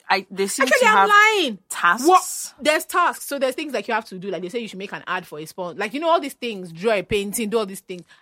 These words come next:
Speaker 2: And a lot of it, the problem, group
Speaker 1: Who has
Speaker 2: work.
Speaker 1: time?
Speaker 2: Then the worst part, hand washing clothes.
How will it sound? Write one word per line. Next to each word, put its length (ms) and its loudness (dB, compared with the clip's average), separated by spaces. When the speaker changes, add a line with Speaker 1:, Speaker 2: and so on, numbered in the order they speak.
Speaker 2:
And 160 -8
a 40 -4
lot 140 -4
of 120 -8
it, 100 -14
the 80 -14
problem, 460 -2
group 60 -14
Speaker 1:
Who 80 0
has 160 8
Speaker 2:
work. 140 0
Speaker 1:
time? 380 -2
Speaker 2:
Then 200 0
the 80 -2
worst 400 0
part, 320 0
hand 380 8
washing 400 6
clothes. 720 6